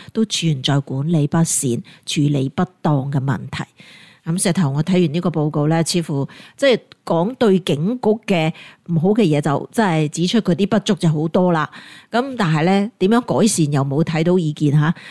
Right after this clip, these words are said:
噉呢個少年刑事司法中心同警局之間唔係存在相互合作嘅關係㗎嘛？吓？點解淨係指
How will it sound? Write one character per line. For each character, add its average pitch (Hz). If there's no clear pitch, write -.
噉 294
呢 330
個 330
少 202
年 147
刑 147
事 175
司 262
法 233
中 240
心 262
同 185
警 175
局 220
之 247
間 262
唔 170
係 170
存 156
在 147
相 294
互 196
合 165
作 -
嘅 160
關 190
係 190
㗎 139
嘛？ 170
吓？ 170
點 226
解 240
淨 139
係 127
指 -